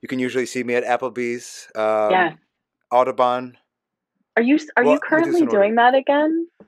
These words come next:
Speaker 2: Are you
Speaker 1: I,
Speaker 2: doing it again?
Speaker 1: we've never said I'm not with them, but I'm not
Speaker 2: Okay.
Speaker 1: there, you know, um,
Speaker 2: Mm-hmm,
Speaker 1: but what
Speaker 2: mm-hmm,
Speaker 1: I'm working
Speaker 2: mm-hmm.
Speaker 1: on, I'll, I'll, br-, I'll, I'll talk about how I'm trying to bridge this, uh, but just to
Speaker 2: Okay.
Speaker 1: explain to people what the normal schedule is in case they're listen-,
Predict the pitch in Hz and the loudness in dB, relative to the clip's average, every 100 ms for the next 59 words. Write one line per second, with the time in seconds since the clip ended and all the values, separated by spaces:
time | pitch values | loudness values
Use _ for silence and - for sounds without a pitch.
0 | _ 147 156 240 220 226 247 269 285 294 | _ 0 0 0 0 0 0 0 0 0
1 | 294 302 302 147 156 160 143 - 135 135 | -2 -2 -2 0 0 -2 -6 0 0 0
2 | 120 117 110 107 113 - - _ 120 120 | -4 -4 -6 -12 -14 -18 -20 _ -4 -4
3 | 110 120 - 160 180 _ 131 123 120 131 | -4 -8 -8 -10 -12 _ -6 -4 -2 -4
4 | - 202 196 160 151 151 170 78 - - | -4 -6 -4 -6 -4 0 0 0 -8 -12
5 | 117 127 123 113 113 113 107 185 170 - | -2 0 0 0 0 0 -2 -2 -4 -4
6 | 127 139 127 127 135 127 117 110 110 117 | -2 -2 -2 -2 -4 -4 -4 -4 -4 -2
7 | 127 143 147 190 - 147 151 147 143 _ | 0 0 0 -2 4 4 4 -2 -10 _
8 | - 143 170 156 139 120 135 127 127 107 | -6 0 2 2 0 -2 -4 -6 -8 -4
9 | 113 - 80 - - - 110 107 123 135 | -4 -4 -10 -12 -16 -4 -2 -2 -4 -8
10 | 196 160 156 139 127 127 120 123 127 127 | -4 -4 -2 -4 -4 -8 -8 -6 -4 -4
11 | 135 131 - 127 117 117 113 107 104 120 | -4 -6 -4 -4 -4 -2 -2 -2 -4 -10
12 | 117 123 113 123 - 127 | -8 -6 -4 -4 -6 -12